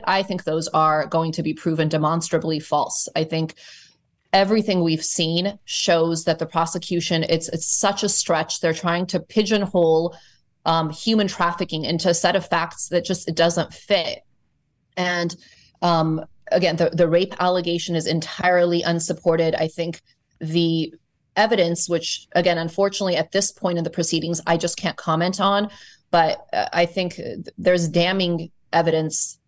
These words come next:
uh, showing that these are not charges that would ever be proven.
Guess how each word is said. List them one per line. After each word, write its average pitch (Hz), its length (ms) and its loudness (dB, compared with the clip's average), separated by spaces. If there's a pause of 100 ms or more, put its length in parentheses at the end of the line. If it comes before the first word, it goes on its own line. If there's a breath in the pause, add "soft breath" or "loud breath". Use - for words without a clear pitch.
(140)
uh, - 420 -2 (960)
showing 170 500 2
that 165 140 -2
these 165 180 2
are 160 100 2
not 151 340 0 (1400)
charges 165 440 0
that 160 140 2
would 165 160 0
ever 165 240 0
be 156 120 -4
proven. 160 460 -6